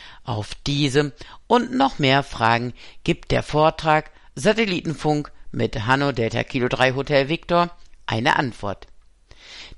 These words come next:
Der Vortrag findet statt am Freitag, den elften April zweitausendfünfundzwanzig um neunzehn Uhr in der Clubstation von Lima zwanzig im Kultur- und Freizeitzentrum Rheinhausen,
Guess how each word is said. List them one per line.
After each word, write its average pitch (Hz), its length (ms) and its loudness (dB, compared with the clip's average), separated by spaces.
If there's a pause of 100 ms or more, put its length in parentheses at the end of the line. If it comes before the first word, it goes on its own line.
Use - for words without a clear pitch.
Der 208 80 4
Vortrag - 720 2
findet 147 300 -2
statt - 320 0
am 113 180 0
Freitag, 113 600 -2
den 117 260 -2
elften 127 460 0
April 160 560 2
zweitausendfünfundzwanzig 120 1700 -2
um 113 120 -4
neunzehn 110 560 -6
Uhr 165 260 4 (480)
in 233 360 2
der 190 200 6
Clubstation 127 840 -2
von 110 320 -2
Lima 113 600 0
zwanzig 143 640 -2 (300)
im 240 180 2
Kultur- 151 440 2
und 117 180 -6
Freizeitzentrum 113 920 0
Rheinhausen, 123 680 -2